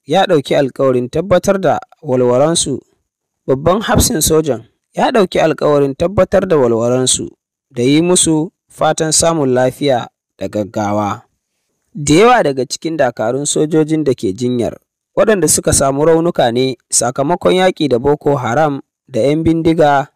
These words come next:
a yankin arewacin Najeriya. A yayin ziyarar, shugaban sojojin ya ci abincin rana tare da majinyatan sojojin, sannan da kanshi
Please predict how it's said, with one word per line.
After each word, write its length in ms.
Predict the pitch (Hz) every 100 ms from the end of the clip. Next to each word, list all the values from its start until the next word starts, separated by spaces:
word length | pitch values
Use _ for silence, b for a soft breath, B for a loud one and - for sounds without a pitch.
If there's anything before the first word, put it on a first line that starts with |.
| _
a 100 | - 120
yankin 320 | 147 156 131
arewacin 520 | - 139 147 143 - 156
Najeriya. 720 | 135 90 98 98 98 82 - _ _ _ _ -
A 80 | 143
yayin 360 | 156 196 247
ziyarar, 540 | 214 151 143 143 107 - _ _
shugaban 480 | - 160 151 165 208
sojojin 640 | - 214 202 214 208 330
ya 140 | 170 190
ci 140 | -
abincin 440 | - 147 139 - 143
rana 460 | 139 135 139 135 - _ _
tare 280 | - 143 190
da 80 | 185
majinyatan 680 | 156 165 143 113 110 131 127
sojojin, 680 | 151 139 139 135 143 107 - _ _
sannan 420 | - - 139 185 208
da 100 | 170
kanshi 500 | 180 151 - 104